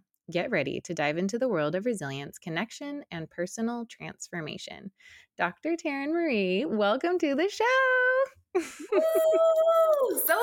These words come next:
Speaker 2: excited. Thank you so much for having me. It is such an incredible honor to be here.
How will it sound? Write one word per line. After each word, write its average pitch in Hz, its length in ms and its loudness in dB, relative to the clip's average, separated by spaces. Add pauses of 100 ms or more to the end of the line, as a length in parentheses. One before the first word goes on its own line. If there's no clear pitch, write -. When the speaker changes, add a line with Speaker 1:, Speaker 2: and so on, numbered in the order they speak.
Speaker 2:
excited. 277 960 2 (400)
Thank 349 280 2
you 269 120 2
so 277 160 2
much 302 240 0
for 285 160 0
having 247 280 0
me. 202 140 2
It 190 80 2
is 202 220 2
such 240 260 2
an 254 80 -2
incredible 208 420 0
honor 175 280 0
to 175 100 -4
be 180 120 -4
here. 160 420 -4